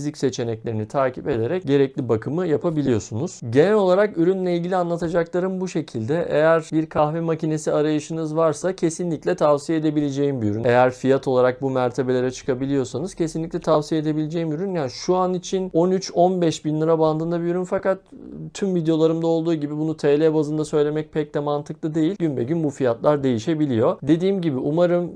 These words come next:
video genel olarak sizler için faydalı ve verimli olmuştur.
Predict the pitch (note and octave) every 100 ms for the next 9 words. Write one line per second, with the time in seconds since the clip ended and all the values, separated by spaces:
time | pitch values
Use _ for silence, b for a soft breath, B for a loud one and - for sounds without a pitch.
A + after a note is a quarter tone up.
0 | D3 D#3 D#3+ E3 D3+ C3+ D3 D#3+ D3 C3+
1 | D3 - C#3+ C#3+ D3 C3 D#3+ D#3 - C#3+
2 | C#3+ C#3 C#3+ D3 D#3 D3 D3 D3+ D3+ C3+
3 | A2+ G2 - F3+ -